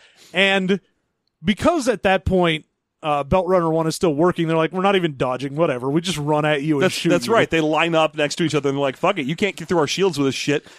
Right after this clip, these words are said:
Speaker 2: and you can't pull our shields away because that other ship over there just keeps giving them back to us."
Speaker 1: Yeah, there's nothing you can do about it, so fuck you guys.
Speaker 2: Yeah. And they just fly up and blow up a couple of these ships.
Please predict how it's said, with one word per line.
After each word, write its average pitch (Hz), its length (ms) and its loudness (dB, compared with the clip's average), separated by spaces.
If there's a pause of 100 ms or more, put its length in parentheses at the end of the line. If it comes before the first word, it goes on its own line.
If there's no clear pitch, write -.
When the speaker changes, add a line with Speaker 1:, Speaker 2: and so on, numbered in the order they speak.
(120)
Speaker 2:
and 156 100 -4
you 160 60 -8
can't 196 240 -4
pull 196 180 0
our 170 100 2
shields 233 300 0
away 147 220 2
because 156 300 -2
that 180 120 2
other 208 180 2
ship 170 240 -2
over 170 140 2
there 208 140 2
just 156 180 -4
keeps 160 180 -6
giving 170 280 0
them 151 100 0
back 170 240 0
to 135 120 0
us." 98 300 -12
Speaker 1:
Yeah, 180 240 0
there's 151 220 -4
nothing 196 260 2
you 180 80 2
can 175 120 -2
do 269 160 2
about 165 220 2
it, 165 100 -8
so 165 160 2
fuck 208 260 -2
you 214 140 2
guys. 147 440 -2
Speaker 2:
Yeah. 135 280 -2 (360)
And 165 140 2
they 170 60 2
just 160 180 0
fly 180 240 2
up 165 140 2
and 147 120 -4
blow 151 260 2
up 151 140 2
a 147 40 -4
couple 147 320 0
of 131 40 2
these 123 140 -2
ships. - 500 -2